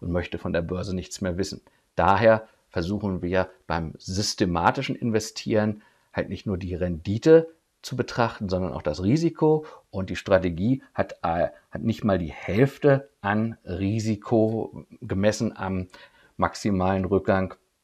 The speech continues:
sondern nur gut fünfundzwanzig Prozent. Ja, jetzt möchte ich Ihnen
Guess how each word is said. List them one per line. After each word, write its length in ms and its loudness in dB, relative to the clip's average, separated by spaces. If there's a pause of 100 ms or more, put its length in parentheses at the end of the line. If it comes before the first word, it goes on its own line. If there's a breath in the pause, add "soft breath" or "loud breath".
(680)
sondern 400 -2
nur 260 0 (100)
gut 260 -6 (100)
fünfundzwanzig 840 -2
Prozent. 540 -6 (1500 soft breath)
Ja, 360 6
jetzt 260 -2
möchte 260 0
ich 160 -6
Ihnen 340 -4